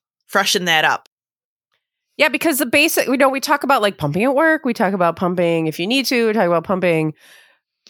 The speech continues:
Speaker 2: We talk about pumping and, like, you know, things about that. But, like, here's an example. When I had Jack, you know, Jack was a little baby. I got a pump.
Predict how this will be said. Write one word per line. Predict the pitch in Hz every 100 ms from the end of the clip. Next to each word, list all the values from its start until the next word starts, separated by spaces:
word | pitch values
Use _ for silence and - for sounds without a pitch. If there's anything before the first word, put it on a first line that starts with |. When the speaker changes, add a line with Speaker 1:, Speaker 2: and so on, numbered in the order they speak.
| _
Speaker 2:
We | 226
talk | 392 392
about | 277 233
pumping | - 208 180 135 127 -
and, | 185 196
like, | 156 147 - _
you | - 202
know, | 156
things | - 202 185
about | 151 143
that. | 170 -
But, | 170
like, | 175 185 - - _ _ _ _ _
here's | - 240 202
an | 170
example. | 147 151 147 - - _ _ _ _ _ _ _ _
When | 185 214
I | 254
had | 330 254 220 196 - _ 160
Jack, | 165 127 123 190 - - _ _ _
you | 180
know, | 165 139
Jack | 160 147
was | 180
a | 170
little | 175
baby. | 165 151 -
I | 170
got | 185 214
a |
pump. | - 185 165 -